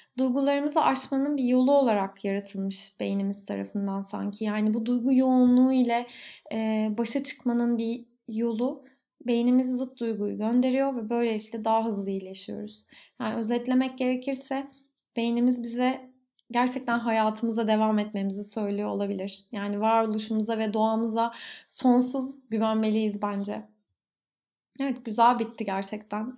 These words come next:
e, bu bölüm. E, bugünün Wikipedik konusu cute aggression, yani sevimli saldırganlıktı. Ben de araştırırken ve paylaşırken gerçekten çok keyif aldım bu konudan. E, hayatımız, hani, sevimli her şeyle dolsun ve biz sevgimizi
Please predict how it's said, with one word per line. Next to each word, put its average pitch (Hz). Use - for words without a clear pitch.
e, 214
bu 208
bölüm. 214
E, 220
bugünün 302
Wikipedik 294
konusu 294
cute 294
aggression, 214
yani 240
sevimli 240
saldırganlıktı. 190
Ben 220
de 226
araştırırken 220
ve 233
paylaşırken 233
gerçekten 240
çok 247
keyif 214
aldım 202
bu 214
konudan. 214
E, 226
hayatımız, 254
hani, 220
sevimli 247
her 277
şeyle 247
dolsun 214
ve 240
biz 226
sevgimizi 240